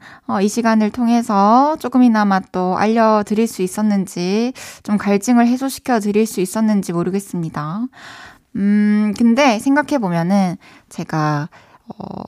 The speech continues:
이 볼륨을 만나기 전보다 이 볼륨을 만나서 함께한 이 일 년이란 시간 동안에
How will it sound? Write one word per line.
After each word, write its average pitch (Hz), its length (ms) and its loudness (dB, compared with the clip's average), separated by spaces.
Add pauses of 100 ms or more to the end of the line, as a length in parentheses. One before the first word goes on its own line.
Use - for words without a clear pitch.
(360)
이 117 100 -10
볼륨을 247 440 4
만나기 190 640 2
전보다 175 720 -2
이 196 100 0
볼륨을 269 440 2
만나서 202 400 2
함께한 220 440 0
이 170 100 -4
일 311 220 -2
년이란 302 680 2
시간 220 320 0
동안에 165 480 -2